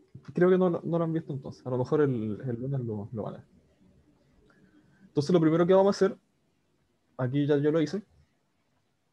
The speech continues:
es una máquina de estado, ¿ya? De cómo funcionaría el proceso, ¿ya? Esto la verdad que no lo pedían.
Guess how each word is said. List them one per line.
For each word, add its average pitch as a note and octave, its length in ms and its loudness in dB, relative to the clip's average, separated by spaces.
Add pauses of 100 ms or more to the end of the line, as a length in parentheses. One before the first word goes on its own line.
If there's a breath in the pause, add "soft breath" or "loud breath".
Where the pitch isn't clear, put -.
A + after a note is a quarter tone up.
(480 soft breath)
es - 880 0
una C#3+ 320 2
máquina E3+ 300 4
de C3+ 60 2
estado, C#3+ 360 2 (380)
¿ya? C#3+ 260 -2 (140)
De B2+ 180 -4
cómo D#3 800 -4
funcionaría D3+ 400 -4
el D3+ 80 -4
proceso, C#3 360 -4 (420)
¿ya? C#3+ 220 -4 (840 soft breath)
Esto F3+ 240 4
la G3+ 80 8
verdad F#3+ 300 6
que G#3+ 80 4
no G3+ 100 4
lo A3 100 6
pedían. E3 380 4